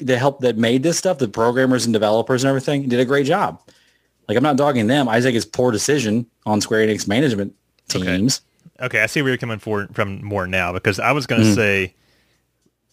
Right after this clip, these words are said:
Speaker 2: am I excited about the game? Not particularly, but I did think that it looked like it might turn out to be a good game. Um,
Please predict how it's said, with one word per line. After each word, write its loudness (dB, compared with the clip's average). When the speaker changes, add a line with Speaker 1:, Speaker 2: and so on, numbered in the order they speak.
Speaker 2:
am -4
I 0
excited -2
about 0
the -2
game? -4
Not -2
particularly, -6
but 0
I -2
did 0
think -6
that -2
it -4
looked -6
like -2
it -6
might -2
turn -2
out 0
to -18
be -4
a -2
good -6
game. -8
Um, -4